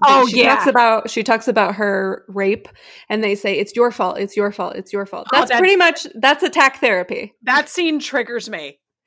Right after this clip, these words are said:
Speaker 2: That is
Speaker 1: That
Speaker 2: it. That
Speaker 1: scene
Speaker 2: was
Speaker 1: triggers me.
Speaker 2: a real kind of therapy that was practiced at one point. Not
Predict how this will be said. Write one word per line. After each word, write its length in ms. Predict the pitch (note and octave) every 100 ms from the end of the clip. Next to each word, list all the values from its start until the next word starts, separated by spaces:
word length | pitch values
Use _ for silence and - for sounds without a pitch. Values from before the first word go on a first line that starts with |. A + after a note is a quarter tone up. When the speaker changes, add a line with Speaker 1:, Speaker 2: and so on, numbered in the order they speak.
| _ - - _ A#3
Speaker 2:
That 180 | A#3+ C#4
is 40 |
Speaker 1:
That 200 | B3+ -
Speaker 2:
it. 140 | A#3+
That 180 | B3 D4+ B3+
Speaker 1:
scene 80 |
Speaker 2:
was 160 | D4 D4
Speaker 1:
triggers 360 | A#3+ G#3+ G#3+ G#3+
me. 220 | D3+ C#3+
Speaker 2:
a 160 | A3 A#3+
real 460 | A3+ A#3+ B3+ C4 C4+
kind 360 | C4+ A#3 A#3
of 140 | A3 G#3
therapy 440 | G3 F#3+ F#3+ F#3
that 180 | F3+ F3+
was 120 | F#3+
practiced 480 | - F#3 F#3 - -
at 140 | -
one 160 | - D#3
point. 300 | - E3+ -
Not 340 | A#3+ C4+ C#4